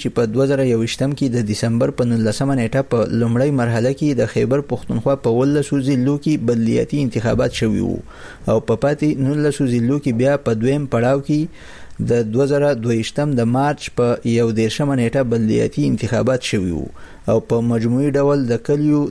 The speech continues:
تحصیلونو او چم گاونډ په کچه د څلورو زرو نه زیات بلدیاتي نمایندګان منتخب شوي وو. په جنا پارک پېښور کې تیره ورځ د احتجاج لپاره راغلي د مردان یوې کونسلري پروین بیبي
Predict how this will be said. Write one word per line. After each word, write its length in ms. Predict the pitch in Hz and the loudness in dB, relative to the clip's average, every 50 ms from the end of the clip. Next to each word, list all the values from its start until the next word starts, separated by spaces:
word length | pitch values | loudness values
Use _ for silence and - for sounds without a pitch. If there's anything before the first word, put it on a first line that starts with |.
| - - | -2 -2
تحصیلونو 560 | 120 110 - - 120 113 127 139 143 151 151 151 135 - - - - | -2 -2 0 -2 -2 0 0 0 0 0 0 -2 -2 -4 -4 -2 0
او 180 | 120 117 113 | 2 2 2
چم 300 | 113 - 139 143 143 139 120 | 0 0 -2 -2 0 0 0
گاونډ 260 | 117 117 117 131 143 139 - | 0 2 2 0 0 -2 -2
په 40 | 117 - - | -2 -2 -2
کچه 320 | 139 - 151 147 147 156 - - - - - - 110 | -2 0 0 0 0 -2 -4 -8 -16 -20 -8 -4 0
د 160 | 107 117 110 - | 0 0 0 0
څلورو 360 | 123 117 123 139 143 139 143 127 127 | 0 2 2 2 2 2 2 2 2
زرو 240 | 135 143 143 139 139 | 2 2 2 0 0
نه 140 | 139 131 110 113 | 0 -2 0 0
زیات 260 | 123 135 143 139 - | 2 2 0 -2 -2
بلدیاتي 800 | - 113 113 113 120 113 113 113 117 117 117 113 113 - 147 147 139 127 | -4 -2 0 0 0 2 2 2 2 2 2 0 0 0 0 0 0 2
نمایندګان 840 | 117 120 117 117 113 110 110 110 113 120 131 143 147 143 143 123 - 123 120 | 2 2 2 2 2 2 2 2 2 2 2 2 0 -2 -4 -4 -2 0 0
منتخب 360 | 117 113 104 113 - - 110 - - | 0 0 -2 -2 -2 -2 -4 -2 -2
شوي 180 | - 110 101 101 90 | 0 0 0 0 -2
وو. 100 | 87 85 80 - - - - - - - - - | -2 -4 -6 -8 -14 -20 -20 -20 -18 -18 -4 0
په 240 | - 110 110 107 - - 110 | 2 2 2 2 0 0 0
جنا 240 | 117 117 117 123 123 120 - | 0 0 2 0 0 0 0
پارک 260 | 131 135 147 143 139 - - - | 0 0 0 0 -2 -6 -4 -2
پېښور 360 | 123 117 110 120 117 131 139 - | -2 0 0 0 0 0 0 0
کې 100 | - 135 - | -4 -4 -2
تیره 180 | - 143 135 131 120 | 0 0 2 2 2
ورځ 200 | 117 127 143 143 127 113 | 2 2 0 0 0 0
د 120 | 120 113 107 110 | 0 2 2 0
احتجاج 440 | 101 - - 113 113 123 135 139 127 117 | -2 -2 -2 0 2 2 2 2 0 0
لپاره 400 | 117 117 - 131 135 139 139 139 127 | -2 -2 0 0 0 2 2 2 2
راغلي 400 | 120 113 113 117 131 135 139 139 147 180 - - - - - - - 104 104 110 | 2 0 0 0 0 0 0 -2 -2 -4 -8 -14 -18 -20 -18 -10 -6 -2 0 0
د 20 | 113 110 - - - - 120 117 | 2 2 0 0 0 0 0 2
مردان 420 | 113 113 107 107 123 135 143 139 127 | 2 0 0 0 0 0 2 2 2
یوې 200 | 120 113 117 110 - | 2 2 0 0 0
کونسلري 560 | - 117 113 107 - 123 127 143 143 147 147 151 151 151 - - - - | -2 -2 -2 -2 0 0 2 2 2 2 0 0 -2 -4 -10 -8 -2 0
پروین 320 | 117 110 113 127 143 151 147 139 | 0 2 2 2 2 2 2 2
بیبي 200 | 139 139 143 | 2 4 2